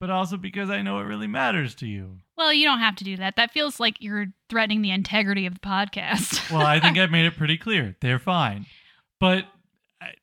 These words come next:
Speaker 2: You
Speaker 1: Yeah.
Speaker 2: can't replicate nostalgia, though.
Speaker 1: No, you can't. What you can do is bond over a shared experience.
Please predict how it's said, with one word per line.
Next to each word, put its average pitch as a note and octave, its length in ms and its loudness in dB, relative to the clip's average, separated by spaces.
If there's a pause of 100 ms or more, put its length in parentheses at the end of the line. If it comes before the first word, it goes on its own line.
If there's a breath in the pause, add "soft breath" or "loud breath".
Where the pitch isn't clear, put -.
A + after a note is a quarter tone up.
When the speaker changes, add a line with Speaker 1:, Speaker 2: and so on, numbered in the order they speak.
(300)
Speaker 2:
You G4 140 -10
Speaker 1:
Yeah. G#4 140 0
Speaker 2:
can't - 160 0
replicate D#4+ 440 0
nostalgia, G#3 540 0
though. - 360 -10 (340)
Speaker 1:
No, A3+ 880 0
you G3 220 -2
can't. F#3 560 0 (1200)
What F#3 440 -4
you F3 180 -2
can G3 600 0
do A2 400 -6 (460)
is D#3 440 0 (200)
bond F3+ 380 6
over D#3+ 300 2
a C#3 80 2
shared D3+ 640 2
experience. A2+ 1040 -6